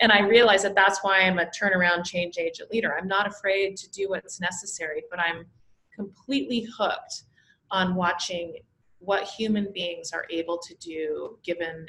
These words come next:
the adversity that they go through. And so, um, I probably won't be a nonprofit forever. I'd like to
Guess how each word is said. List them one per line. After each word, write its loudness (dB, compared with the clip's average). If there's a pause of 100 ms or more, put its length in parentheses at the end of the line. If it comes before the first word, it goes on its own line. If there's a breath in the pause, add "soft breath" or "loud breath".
(120)
the -6
adversity -10
that -20
they -20
go -16
through. -18
And -10
so, 0 (440 loud breath)
um, 4 (680)
I 8 (100)
probably 0
won't -2
be -2
a 0
nonprofit -4
forever. 0
I'd 2
like 2
to 0